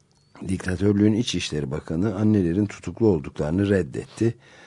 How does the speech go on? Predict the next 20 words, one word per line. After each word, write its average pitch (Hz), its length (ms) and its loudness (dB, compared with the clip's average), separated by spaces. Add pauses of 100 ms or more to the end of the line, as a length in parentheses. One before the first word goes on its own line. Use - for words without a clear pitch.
(180)
Rahibelerin 95 640 0
ise 113 240 -2
Meksika'ya 104 600 -2
fahişelik 98 680 -2
yapmaya 73 360 -8
gittiklerini 60 580 -14
söyledi. - 520 -14 (1300)
Anneler 117 800 4
ve 98 220 0
rahibelerin 90 680 -2
hepsinin 104 640 0
işkenceden 95 800 -2
geçirildikleri 80 1000 -4
ve 90 300 -4
bir 101 140 0
uçaktan 101 640 -2
canlı 98 360 2
canlı 90 420 -2
denize 92 340 0
atıldıkları 85 720 -4